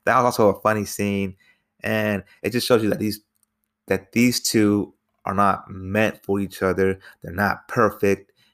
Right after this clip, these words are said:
and, um, yeah, that's that. Interesting relationship. My first time watching this movie, um, my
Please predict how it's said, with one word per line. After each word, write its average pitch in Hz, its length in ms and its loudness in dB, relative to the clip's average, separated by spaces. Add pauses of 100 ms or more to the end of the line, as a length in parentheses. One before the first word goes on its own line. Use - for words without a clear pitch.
(200)
and, 87 420 -8
um, - 380 -12 (2500)
yeah, 98 260 -6 (1900)
that's 107 260 -2
that. - 280 -10 (360)
Interesting 107 560 0
relationship. - 520 -10 (1700)
My 117 140 2
first 160 300 2
time 139 180 2
watching 131 220 -2
this 123 160 -6
movie, 117 480 -4
um, 98 480 0 (1500)
my 165 200 2